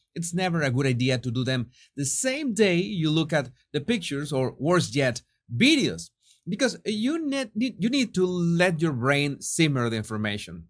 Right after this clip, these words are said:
the pictures, the signals. And after a few hours, uh, ideally the next day after a good night's sleep, your brain can see things that you missed the first time. But in this case, was more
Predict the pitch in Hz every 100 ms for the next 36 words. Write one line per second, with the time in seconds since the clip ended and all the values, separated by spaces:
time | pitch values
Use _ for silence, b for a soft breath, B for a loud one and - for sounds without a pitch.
0 | _ 104 160 156 - 98 - 107 - 185
1 | 127 98 82 - B B B 190 175 214
2 | 190 - 339 320 294 285 269 277 - 190
3 | 180 233 208 208 180 170 165 175 - 110
4 | 165 156 135 120 - 113 107 139 104 113
5 | 139 127 - 127 175 117 - b b b
6 | b - 196 165 254 262 254 240 - 233
7 | 214 220 214 180 185 170 143 180 170 170
8 | 170 165 - 165 151 - 165 165 165 -
9 | - 277 196 101 - _ _ B B B
10 | B - 311 330 320 - 349 349 311 -
11 | - - 214 226 - 175 202 202 190